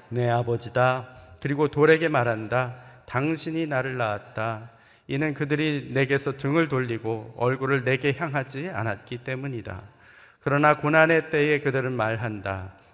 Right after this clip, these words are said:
일어나 우리를 구원하소서. 네 스스로가 만든 네 신들은 어디 있느냐? 네 고난의 때에 그들이 너를 구해줄 수 있다면 그들을 일어나게 하라.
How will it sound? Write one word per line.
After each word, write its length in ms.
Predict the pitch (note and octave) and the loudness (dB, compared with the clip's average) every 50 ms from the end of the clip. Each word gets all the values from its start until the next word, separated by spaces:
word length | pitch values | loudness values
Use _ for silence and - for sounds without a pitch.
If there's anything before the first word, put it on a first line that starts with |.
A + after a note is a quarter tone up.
| _ _ | _ _
일어나 340 | B2+ A2+ A#2 A2+ A#2+ A#2+ A2+ | -4 -2 0 0 2 0 0
우리를 440 | A#2+ B2+ B2+ C#3+ C#3 D3 D3+ D3+ D3 | 0 0 0 2 2 2 2 2 -2
구원하소서. 1000 | C3+ D3 D3+ E3 E3 E3 D3+ C#3+ E3 D3+ - D3 - - C#3+ C3+ C3 A#2+ - - - - - - - _ - | -2 0 2 2 2 2 0 -2 -4 -6 -6 -8 -8 -8 -8 -8 -8 -10 -12 -18 -20 -20 -20 -20 -20 _ -2
네 220 | A#2+ C#3 D3 D3 | 2 2 2 2
스스로가 520 | C#3+ C#3+ - D#3 - F3+ E3 E3 D#3+ E3 | 2 -2 -6 -4 -4 -2 0 2 2 2
만든 440 | E3 D#3+ D3+ D3+ D3+ D3+ D#3 D3 C3+ | 4 4 2 2 0 -2 -6 -4 -4
네 200 | C3 D3+ D#3 D3+ | -2 -4 -4 -4
신들은 720 | C#3+ - - F3+ F#3 F#3 F3 F3 F3 E3 E3 E3+ E3 D#3+ D#3 | -6 -8 -8 -6 -6 -6 -6 -6 -4 -4 -2 -4 -4 -4 -6
어디 280 | C3+ - C#3 C#3+ C#3+ D3 | -6 -8 -6 -6 -4 -4
있느냐? 580 | C#3+ C#3 B2+ A#2+ A2+ A#2 B2+ C3+ C#3 C#3+ C3+ - - - - - - - _ _ - | -4 -4 -4 -4 -2 -2 -2 0 -2 -2 -4 -8 -12 -20 -20 -20 -20 -20 _ _ -4
네 100 | C3 C3 | -4 -2
고난의 500 | B2 C3+ C#3 C#3 C#3 C#3 C#3+ C#3+ C#3+ C#3+ | -2 0 4 4 4 6 4 2 2 2
때에 280 | D3 C#3+ C#3+ D3 C#3+ | 4 4 6 4 4
그들이 480 | C#3+ D3 C#3+ C3+ D3 C#3+ D#3 D#3+ D#3 D3 | 2 -2 -2 0 0 0 0 0 -2 0
너를 300 | B2+ C3+ D3 D3+ D#3 D#3 | 2 2 2 2 2 0
구해줄 400 | C#3+ - D3+ D#3 E3 D#3+ D#3 D#3+ | 0 0 0 0 0 0 -2 -4
수 160 | C#3+ - - D3+ | -6 -6 -6 -6
있다면 680 | C#3+ C#3+ - D3 C3+ C3+ C3+ D3 D#3+ D#3 D3 C#3 C3+ - - - - - - - | -6 -4 -2 0 0 0 0 0 0 0 0 -2 -6 -12 -18 -20 -20 -20 -12 -4
그들을 600 | - C3+ C3 D3 C#3+ C#3 C#3+ C#3+ C3+ B2 C#3 C#3+ | -2 0 2 4 4 6 6 4 4 2 -2 -2
일어나게 460 | C#3 C#3+ F3+ F3 F3+ F3 E3 D#3+ E3+ | 2 4 4 6 6 4 4 2 2
하라. 380 | C#3 C#3+ C3 B2+ A2+ G#2+ G#2 | 0 0 0 0 -2 -2 -4